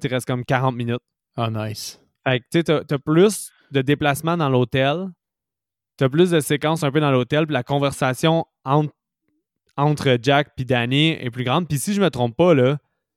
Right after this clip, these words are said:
Speaker 1: ils vont pas dans les toilettes, hein ?
Speaker 2: Non. Pas
Speaker 1: Ils vont
Speaker 2: dans
Speaker 1: dans les
Speaker 2: la
Speaker 1: toilettes. Dans, dans Director's Cut, ils vont dans les toilettes
Speaker 2: T'es
Speaker 1: rouges.
Speaker 2: sérieux ?
Speaker 1: Ouais, puis il fait comme Grady, il lave. Parce que quand, quand il, quand il dit, « Tu vas-tu prendre ta médecine ? » puis il tape le verre, là.
Speaker 2: Ouais,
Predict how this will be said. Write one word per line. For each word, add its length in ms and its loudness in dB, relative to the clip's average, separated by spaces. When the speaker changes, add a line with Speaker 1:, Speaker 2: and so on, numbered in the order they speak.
Speaker 1:
ils 100 0
vont 140 2
pas 120 2
dans 80 4
les 40 2
toilettes, 360 -2
hein ? 200 -6
Speaker 2:
Non. 120 2
Pas 100 6
Speaker 1:
Ils 40 6
vont 100 4
Speaker 2:
dans 40 4
Speaker 1:
dans 40 2
les 40 2
Speaker 2:
la 60 0
Speaker 1:
toilettes. 240 2
Dans, 60 0
dans 60 4
Director's 360 2
Cut, 180 0
ils 60 -6
vont 100 0
dans 60 0
les 60 -2
toilettes 340 0
Speaker 2:
T'es 60 -10
Speaker 1:
rouges. 300 0
Speaker 2:
sérieux ? 760 0
Speaker 1:
Ouais, 280 2
puis 120 -6
il 40 -2
fait 140 -2
comme 200 -2
Grady, 480 2
il 120 0
lave. 320 0
Parce 160 -4
que 80 -2
quand, 180 2
quand 120 0
il, 320 0
quand 100 0
il 200 -2
dit, « 200 -10
Tu 60 -18
vas-tu 200 0
prendre 180 -2
ta 120 0
médecine ? » 440 0
puis 100 -2
il 60 -6
tape 240 -2
le 100 2
verre, 340 0
là. 160 -4
Speaker 2:
Ouais, 60 -2